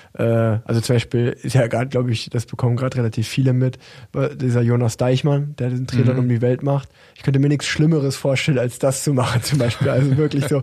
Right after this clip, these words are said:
Speaker 2: <laughs>
Speaker 1: höchsten Respekt davor
Speaker 2: Ja.
Speaker 1: und, äh, krass, dass der das so durchzieht so. Aber, ey, das wär so, das wär mein absoluter Horror, wenn ich sowas machen müsste.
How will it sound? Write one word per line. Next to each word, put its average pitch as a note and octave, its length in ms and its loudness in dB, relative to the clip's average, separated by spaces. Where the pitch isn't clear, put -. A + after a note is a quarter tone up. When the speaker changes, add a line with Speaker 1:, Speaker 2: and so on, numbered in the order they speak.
Speaker 2:
<laughs> F#3+ 160 -2
Speaker 1:
höchsten F#3 320 2
Respekt F3+ 400 0
davor G3 460 0
Speaker 2:
Ja. D#3 200 0
Speaker 1:
und, D3 240 -4
äh, D3 120 2
krass, D#3+ 300 0
dass E3 120 -2
der D#3+ 100 0
das D3+ 120 0
so D3+ 100 0
durchzieht D#3 400 -4
so. F3+ 220 -2
Aber, C#3 420 2
ey, D3 380 4
das C#3+ 200 0
wär D3 140 -2
so, C#3+ 260 0
das C3+ 180 -2
wär C#3+ 80 0
mein C#3 160 2
absoluter C#3+ 640 0
Horror, C#3 280 2
wenn B2+ 100 2
ich B2 120 -2
sowas C#3 260 0
machen C3 280 0
müsste. A2+ 380 -6